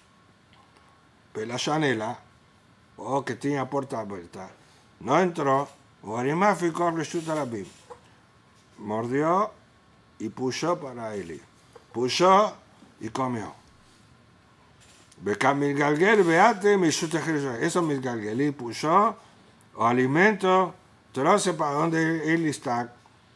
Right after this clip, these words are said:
Que dice la cabeza, introdució, mas no comió la adentro. Si comió la adentro, pasó que está hayab. También la cabeza do animal está en Reshut Yahid. Mas aquí pegó de Reshut Yahid y comió fuera.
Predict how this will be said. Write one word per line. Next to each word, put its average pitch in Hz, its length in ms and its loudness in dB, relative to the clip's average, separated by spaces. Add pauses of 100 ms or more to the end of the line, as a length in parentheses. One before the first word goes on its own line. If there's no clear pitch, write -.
(1120)
Que 123 140 0
dice 135 200 0
la 120 160 -2
cabeza, 139 680 0
introdució, 123 600 -4
mas 139 140 0
no 196 140 4
comió 196 360 4
la 151 100 2
adentro. 117 400 -2
Si 127 140 -8
comió 170 360 2
la 185 100 2
adentro, 170 480 -2
pasó 165 320 -8
que 170 80 -6
está - 240 -12
hayab. 95 300 -10 (1200)
También 123 320 -2
la 135 120 0
cabeza 165 440 0
do 139 140 -2
animal 117 300 -4
está 110 140 -10
en 104 80 -10
Reshut 101 220 -12
Yahid. - 240 -16 (420)
Mas 95 180 -10
aquí 170 480 0 (520)
pegó 156 460 6
de 190 80 4
Reshut 151 260 -4
Yahid 185 380 0
y - 40 -10
comió 147 340 -4
fuera. 92 420 -12